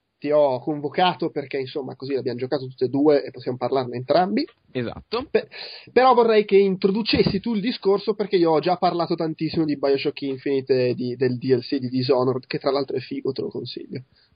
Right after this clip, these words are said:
Speaker 2: Allora, introduciamo il discorso Dead Space a burbe condita,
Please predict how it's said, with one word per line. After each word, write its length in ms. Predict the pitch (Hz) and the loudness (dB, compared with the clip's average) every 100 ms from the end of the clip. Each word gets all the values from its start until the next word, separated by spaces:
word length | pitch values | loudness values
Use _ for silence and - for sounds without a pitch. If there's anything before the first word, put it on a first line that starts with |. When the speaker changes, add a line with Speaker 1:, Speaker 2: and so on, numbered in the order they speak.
| _ | _
Speaker 2:
Allora, 580 | 202 190 120 107 101 107 - _ - | -2 0 0 0 -2 -6 -14 _ -8
introduciamo 1120 | 214 226 202 190 175 - 185 185 185 185 175 | -4 -2 -2 0 -2 0 0 2 2 2 2
il 160 | 160 143 | 2 0
discorso 540 | 143 - 160 170 147 | -4 -4 0 2 2
Dead 340 | 123 117 123 | 0 -2 -2
Space 640 | - - 139 139 135 - 131 | -2 0 2 2 0 -2 0
a 300 | 127 113 113 | 2 4 2
burbe 340 | 127 120 117 | 2 0 0
condita, 680 | 110 110 95 104 104 104 92 | 0 0 0 -2 -2 -2 -2